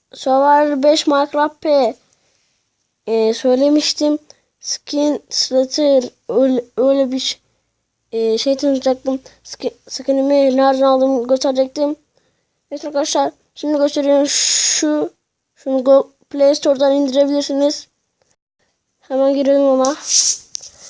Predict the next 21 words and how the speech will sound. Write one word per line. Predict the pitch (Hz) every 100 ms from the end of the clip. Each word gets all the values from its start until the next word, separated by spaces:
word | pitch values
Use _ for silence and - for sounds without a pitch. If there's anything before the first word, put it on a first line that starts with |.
| -
Evet, | 262 262
gördüğünüz | 277 262 302 285
gibi | 294 302 311 277
ben | 294 311 311
Tuna | - 311
yazdığımda | 320 330 302 277 285 285 277 277 302 339 _ _ _ _ -
böyle | 285 294 277
bir |
skin | 302 294 262 302
çıkıyor. | 269 - 254 254 311 - _ _ _ _ _ _ -
Eğer | 254 269
adını | - 254 269 294
neyse, | 302 - 339 - _ -
ö-, | 269 262 _
adınızı | - 277 302 302 277
yazın. | 294 302 311 320 _ _ _ - -
Belki | 294 320 339 -
çıkar, | - - 302 277
belki | 277 285 294
çıkmaz, | 277 254 269 277
bilemiyorum. | 269 285 294 277 262 269